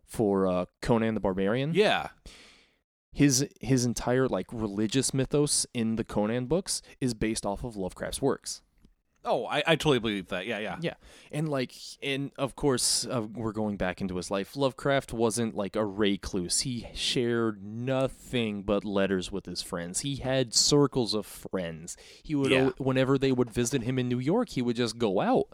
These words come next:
Speaker 1: and, like, hang out with them. Like, he had friends. It's just that his imagination was just that, you know, deep.
Speaker 2: Good. It was just that good.
Speaker 1: It was just that good. It was just that deep.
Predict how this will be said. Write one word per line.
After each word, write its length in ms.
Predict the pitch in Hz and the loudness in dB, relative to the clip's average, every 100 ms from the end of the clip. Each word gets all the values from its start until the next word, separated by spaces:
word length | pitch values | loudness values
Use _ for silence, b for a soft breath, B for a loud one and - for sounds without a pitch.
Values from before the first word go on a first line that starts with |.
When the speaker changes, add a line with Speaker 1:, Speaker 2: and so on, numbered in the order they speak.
| - b b b b | -20 b b b b
Speaker 1:
and, 160 | 123 113 | -6 -4
like, 180 | 101 101 | -4 -4
hang 220 | 123 151 | -4 -2
out 180 | 196 202 | -2 -2
with 140 | 101 | -8
them. 260 | 85 78 - _ _ _ _ _ _ _ - | -12 -14 -18 _ _ _ _ _ _ _ -14
Like, 380 | 131 101 101 - | -8 -8 -8 -12
he 360 | - - 127 | -12 -10 -8
had 360 | 117 139 139 127 | -6 2 2 0
friends. 640 | - 151 147 107 104 110 - B B B | -6 0 2 2 -2 -8 -14 B B B
It's 200 | 123 - | -10 -4
just 200 | 139 - | -4 -4
that 120 | 113 | -6
his 160 | 120 110 | -4 -2
imagination 880 | 98 101 101 98 104 123 - 98 90 | -2 -2 -2 -2 0 0 -2 -8 -4
was 200 | 101 90 | -4 -4
just 460 | - 104 92 - | -4 -2 -2 -4
that, 320 | 110 87 90 - _ _ _ - 170 | -4 -4 -4 -4 _ _ _ -18 -8
you 140 | 127 | -6
know, 260 | 90 95 - _ _ _ - - - | -4 -4 -6 _ _ _ -20 -20 -12
deep. 360 | - 131 98 - - | -4 -4 -4 -10 -8
Speaker 2:
Good. 480 | 143 170 135 82 80 _ _ | 0 2 2 0 -12 _ _
It 180 | 156 - | -6 -4
was 100 | 147 | -2
just 200 | - 151 | 0 0
that 300 | 180 135 101 | 0 0 -6
good. 400 | 85 143 143 78 110 | -4 -2 -2 -4 -6
Speaker 1:
It 60 | 117 | -4
was 100 | 101 | -2
just 220 | 110 107 | -2 0
that 240 | 131 120 120 | 0 -2 0
good. 240 | 117 131 | 2 2
It 80 | 127 | 0
was 100 | 110 | -4
just 260 | - 107 | -8 -8
that 360 | 104 - - - | -6 -6 -8 -14
deep. 360 | 185 214 - | -6 -4 -4